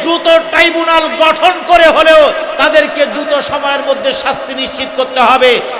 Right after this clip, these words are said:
যাতে করে নতুন করে কোনো নাশকতার পরিকল্পনা করার সুযোগ কোনো রকমের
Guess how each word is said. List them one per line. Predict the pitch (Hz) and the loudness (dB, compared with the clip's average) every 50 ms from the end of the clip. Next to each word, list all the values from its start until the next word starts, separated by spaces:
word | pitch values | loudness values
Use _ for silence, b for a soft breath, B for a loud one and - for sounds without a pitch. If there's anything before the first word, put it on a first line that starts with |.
| - - - | -10 -4 0
যাতে | 269 294 302 311 381 359 | 2 2 2 4 2 2
করে | 359 359 339 339 339 320 262 - - - - - - 220 | 4 4 4 6 6 4 4 2 0 -6 -6 -6 -4 0
নতুন | 285 320 330 320 359 349 330 - - - | 2 2 2 2 2 0 0 -2 -2 0
করে | 320 320 311 | 2 2 2
কোনো | 311 - - 311 311 | 0 0 -2 -4 -4
নাশকতার | 302 302 302 320 311 302 320 - 302 302 302 294 285 269 - | -2 0 0 0 0 0 -2 -2 -2 0 0 0 0 0 0
পরিকল্পনা | 285 339 339 311 - 294 302 294 277 - 277 277 277 | 0 0 0 0 -2 -2 -2 -2 -2 -4 -4 -4 -4
করার | 285 285 277 269 262 254 254 - | -4 -2 -2 -2 0 -2 -2 -4
সুযোগ | - 240 - 262 262 240 208 - - - - - - | -6 -6 -4 -2 -2 -2 -2 -4 -8 -12 -14 -10 -4
কোনো | - 370 392 403 381 | -2 2 2 4 4
রকমের | 359 320 - 330 320 320 294 - | 4 4 4 2 2 2 2 0